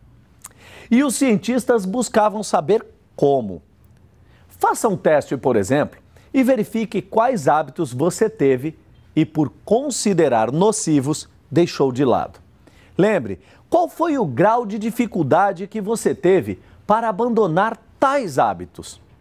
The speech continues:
Mas deixando por ora o laboratório de lado, devemos entender que os impactos dos hábitos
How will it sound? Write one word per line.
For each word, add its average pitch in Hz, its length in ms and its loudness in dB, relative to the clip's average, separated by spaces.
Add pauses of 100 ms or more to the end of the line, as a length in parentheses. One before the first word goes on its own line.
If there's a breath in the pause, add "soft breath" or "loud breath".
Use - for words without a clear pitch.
(760 loud breath)
Mas 180 240 2
deixando 220 640 0
por 175 220 2
ora 143 380 2 (160)
o 170 80 0
laboratório 170 880 0
de 123 120 -4
lado, 135 360 0 (400 loud breath)
devemos 160 480 0
entender 196 760 2
que 202 160 -2
os 208 240 0
impactos 226 760 -2
dos 185 200 0
hábitos 214 520 -2